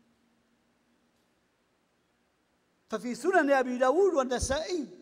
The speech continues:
عن عبد الله بن قرط رضي الله تعالى عنه عن النبي صلى الله عليه وآله وسلم أنه قال:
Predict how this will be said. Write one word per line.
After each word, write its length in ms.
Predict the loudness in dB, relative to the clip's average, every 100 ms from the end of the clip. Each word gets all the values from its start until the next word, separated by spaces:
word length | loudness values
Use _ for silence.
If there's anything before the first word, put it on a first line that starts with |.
| -20 -20 _ _ _ _ _ _ _ _
عن 120 | -6
عبد 220 | -2 -2 0
الله 280 | 4 4
بن 180 | 4 -6
قرط 380 | -6 -4 -4 -6
رضي 400 | -2 -2 -2 -4
الله 300 | 2 2 2
تعالى 360 | -2 2 4 4
عنه 340 | 2 -2 -4 -8 -18 _ _ _ _ _ _ _
عن 140 | -2 -2
النبي 540 | 0 0 0 0 -2
صلى 260 | -2 0 2
الله 380 | 6 8 8
عليه 180 | 6 2
وآله 280 | 2 2 2
وسلم 440 | 0 0 0 0
أنه 320 | -2 -2 -2 -2
قال: 440 | 4 6 6 2